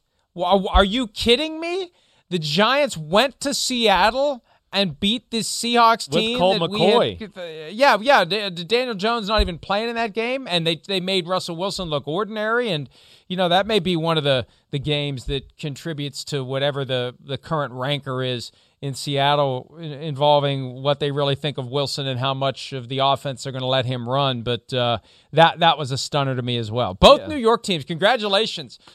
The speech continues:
Speaker 1: They got something that they can brag about. They, their, their teams, they were so bad this year that they, they could give us wins over N F C West teams that would,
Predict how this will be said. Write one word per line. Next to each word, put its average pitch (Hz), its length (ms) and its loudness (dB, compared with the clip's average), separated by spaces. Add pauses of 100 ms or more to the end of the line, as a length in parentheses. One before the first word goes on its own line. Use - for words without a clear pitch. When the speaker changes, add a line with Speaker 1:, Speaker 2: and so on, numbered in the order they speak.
(140)
Speaker 1:
They 180 160 4
got 240 240 4
something 233 400 -2
that 180 140 -6
they 185 120 2
can 170 160 -6
brag 170 280 2
about. 120 420 -6
They, 151 240 -2
their, 160 280 -4
their 170 180 -2
teams, 190 340 -6
they 196 100 -2
were 180 120 -4
so 220 280 2
bad 190 440 2
this 170 300 0
year 139 320 -2 (400)
that 160 220 -4
they, 170 300 4
they 180 160 0
could 165 240 -4
give 180 160 0
us - 160 -4
wins 180 420 -4
over 170 220 2
N 175 180 -2
F 170 80 -2
C 165 160 -8
West 156 320 0
teams 143 320 -6
that 147 140 -6
would, 147 180 -4